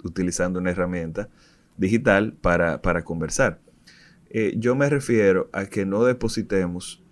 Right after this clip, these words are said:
solo en la, en las, en las redes o solo en las, en las plataformas, eh, digitales. Eh, o sea, el, el, el trato personal,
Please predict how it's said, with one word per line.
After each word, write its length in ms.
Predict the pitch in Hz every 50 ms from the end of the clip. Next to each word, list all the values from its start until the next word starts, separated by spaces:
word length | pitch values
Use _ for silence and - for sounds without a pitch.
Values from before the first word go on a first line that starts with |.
| _ - - _ _ -
solo 760 | - - - - - 143 139 139 131 113 98 90 87 87 - - _ _ _ -
en 240 | 92 92 92 90 87
la, 340 | 87 82 82 78 69 - - -
en 200 | 95 90 90 90
las, 420 | 92 85 82 - - - - - - -
en 160 | 95 90 90
las 280 | 90 85 80 - - -
redes 440 | 95 95 95 92 85 87 82 - -
o 120 | 95 92 80
solo 580 | - - - 120 123 123 113 98 90 87 82 - - - - - _ _ -
en 220 | - 90 87 85
las, 420 | 87 85 85 82 80 - - - - _
en 180 | - 90 87 87
las 120 | 87 85
plataformas, 960 | - 92 90 85 80 90 - - - 95 92 95 95 92 90 87 - - - _ _ _ _ _
eh, 440 | - 85 85 82 78 78 78 76 - -
digitales. 720 | - 95 92 95 92 80 - 78 76 71 71 76 - - _ _ _ _ _ _ _ _ _ _ _ -
Eh, 560 | - 87 85 85 82 78 76 73 73 73 76
o 40 | 87
sea, 540 | - - 104 90 90 87 87 85 85 80 78
el, 380 | 76 80 90 85 85 - - -
el, 340 | 95 90 85 85 78 - -
el 220 | - 101 95 85 -
trato 520 | - 101 107 117 120 120 - - 123 110
personal, 920 | - 113 107 107 - - - 95 92 87 85 80 78 76 78 76 76 -